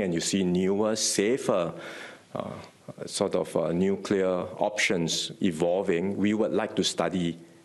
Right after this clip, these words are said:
these, not preclude them at this early juncture, and build up capacity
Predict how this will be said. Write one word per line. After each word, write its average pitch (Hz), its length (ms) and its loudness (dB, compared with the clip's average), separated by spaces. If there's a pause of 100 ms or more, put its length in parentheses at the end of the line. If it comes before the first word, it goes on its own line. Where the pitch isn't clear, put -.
(120)
these, 110 640 0 (240)
not - 320 0
preclude 104 480 0
them 107 240 2
at 85 160 2
this 92 160 0
early 87 320 0
juncture, 95 640 -2 (320)
and 127 240 2
build - 240 2
up 110 240 -2
capacity 95 880 0